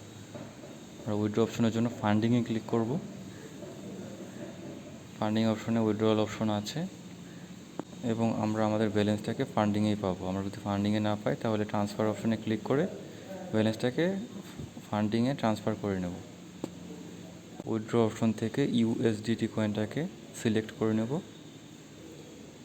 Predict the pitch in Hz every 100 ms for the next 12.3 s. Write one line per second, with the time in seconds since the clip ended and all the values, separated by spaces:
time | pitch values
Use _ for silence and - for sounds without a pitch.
0 | - - - - - - - 113 110 110
1 | 107 107 104 110 107 104 - 110 107 107
2 | 104 - 107 98 107 107 104 110 110 110
3 | 104 110 104 - 110 131 120 104 117 131
4 | - 107 - 107 98 90 85 - - -
5 | - - - - - 160 - - - -
6 | 160 156 - 160 - - - - - -
7 | - - - - 123 120 - 123 117 110
8 | 113 117 110 110 107 110 113 110 - 113
9 | 104 - 107 113 160 117 107 104 101 104
10 | 104 107 104 107 - 104 98 107 104 104
11 | 104 101 104 104 101 101 - 104 98 98
12 | - 117